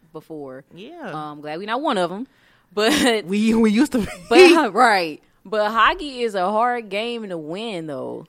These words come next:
Speaker 2: Yeah.
Speaker 1: Like, it's, it's a, it's hard to get a championship. <laughs>
Speaker 2: Yeah, 'cause, um, each round is a seven-game series, just like in basketball. And, um, when you're on ice,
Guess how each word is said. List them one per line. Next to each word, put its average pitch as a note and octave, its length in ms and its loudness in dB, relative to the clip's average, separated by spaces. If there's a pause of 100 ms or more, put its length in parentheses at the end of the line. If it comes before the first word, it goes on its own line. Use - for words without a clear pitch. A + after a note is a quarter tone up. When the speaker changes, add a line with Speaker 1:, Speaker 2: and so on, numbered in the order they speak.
(140)
Speaker 2:
Yeah. - 220 -20 (200)
Speaker 1:
Like, F3 200 -6
it's, A3+ 260 -8
it's A3+ 200 -14
a, G#3 260 -10
it's G#3+ 120 -8
hard G#3+ 680 -2
to A3 60 -14
get G3 120 -10
a F3+ 60 -10
championship. F3 640 -14 (120)
<laughs> G#3 120 -12
Speaker 2:
Yeah, C4 300 -12
'cause, G3+ 340 -12
um, G3 180 -8
each A3+ 240 -12
round F#3 360 -12
is E3+ 120 -14
a D#3+ 60 -12
seven-game E3 560 -16
series, D#3+ 400 -18
just F3+ 200 -12
like F3 180 -12
in E3 100 -16
basketball. D3 720 -16 (480)
And, D#3+ 240 -16
um, D#3+ 640 -16 (600)
when D#3+ 280 -14
you're D3+ 140 -16
on D3 160 -14
ice, C#3 580 -14